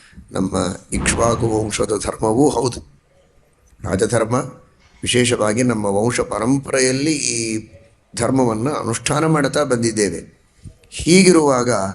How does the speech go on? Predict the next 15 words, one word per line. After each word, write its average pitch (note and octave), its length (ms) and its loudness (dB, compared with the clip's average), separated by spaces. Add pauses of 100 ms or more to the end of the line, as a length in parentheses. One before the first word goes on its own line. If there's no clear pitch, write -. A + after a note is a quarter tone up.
(480)
ನಿನ್ನನ್ನು D3 500 4
ಅರಣ್ಯಕ್ಕೆ B2 560 0
ಕಳಿಸಿ A2+ 320 -2
ನಾನು A#2+ 340 0
ರಾಜನಾಗುವುದು G#2+ 1040 -2 (140)
ಸರ್ವಥಾ A2+ 500 0
ಇದು G#2+ 220 2
ನನಗೆ G2 280 -2
ಸಮ್ಮತವಾದದ್ದಲ್ಲ. G2 960 -2 (1800)
ಅಂದ G2+ 120 0
ಮೇಲೆ G2+ 460 0 (640)
ನನಗೆ G2 720 0
ರಾಜಧರ್ಮದ A2 680 -2
ಬಗ್ಗೆ G#2 260 -4
ಕೇಳಬೇಡ. G#2+ 520 0